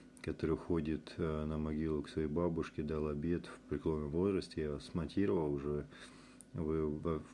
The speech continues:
вполне его могли увидеть и ВКонтакте на стене, и на Ютубе, куда я его за-, загрузил.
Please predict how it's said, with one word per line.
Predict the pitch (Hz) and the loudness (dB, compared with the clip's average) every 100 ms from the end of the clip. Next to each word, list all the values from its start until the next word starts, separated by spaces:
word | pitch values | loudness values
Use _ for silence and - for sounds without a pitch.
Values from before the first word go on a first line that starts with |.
| - | -8
вполне | - 82 78 80 | 0 0 2 0
его | 76 76 | 0 -2
могли | 76 78 78 | -2 0 0
увидеть | 78 85 101 95 - - | 2 4 4 4 0 -2
и | 78 71 73 71 | -2 -2 -2 -4
ВКонтакте | - 78 73 90 101 - - | -2 -2 2 2 2 0 -2
на | 87 | -2
стене, | - - 85 82 80 76 73 | -2 -4 -2 0 -2 -2 -2
и | |
на | 71 69 73 71 | -4 -4 -4 -4
Ютубе, | - 98 92 | 0 0 0
куда | - 82 85 | -2 -2 0
я | 82 | 0
его | 80 78 | 0 0
за-, | 76 76 80 - - - - - | -2 -4 -6 -8 -12 -12 -12 -4
загрузил. | 82 82 80 85 80 85 82 | 2 2 4 4 4 4 2